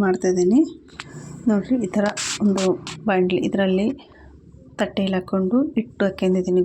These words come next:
ಗೋಧಿ ಹಿಟ್ಟು ಹಾಕ್ಕೊಂಡಿದ್ದೀನಿ ನಾನು. ಅದಕ್ಕೆ ಬೀಟ್ರೂಟ್ ರುಬ್ಬಿಟ್ಕೊಂಡಿದ್ದೀನಿ, ಅದನ್ನು ನಿಮಗೆ ತೋರಿಸಿದ್ದೀನಿ, ನಿಮ್ಗೆ ಹೇಳಿದ್ದೀನಿ. ಇದನ್ನ ಪಾಲಕ್ ಸೊಪ್ಪಿಂದು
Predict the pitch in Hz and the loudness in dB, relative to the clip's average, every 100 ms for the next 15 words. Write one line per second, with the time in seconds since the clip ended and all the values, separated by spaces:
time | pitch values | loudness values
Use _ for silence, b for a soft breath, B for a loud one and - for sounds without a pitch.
0 | 180 185 196 208 202 175 175 180 175 170 | 2 2 4 2 0 -4 -2 0 0 0
1 | 170 170 160 160 214 277 B B B B | -2 -2 -6 -2 0 0 B B B B
2 | - 202 196 202 202 196 185 196 196 190 | -6 -2 -2 -2 0 0 0 0 0 0
3 | 180 185 185 185 185 180 170 170 214 175 | 0 0 -2 0 2 2 0 0 0 0
4 | - 185 185 175 175 - 190 - 180 170 | 0 2 4 2 -2 -6 -6 -2 0 0
5 | 175 170 170 170 190 175 165 175 247 B | -2 -4 -4 -2 0 0 -2 2 0 B
6 | B B B B B - 240 220 240 262 | B B B B B -4 0 4 4 4
7 | - - - 214 208 - 202 - 214 | -2 -8 -2 0 0 -2 -2 2 2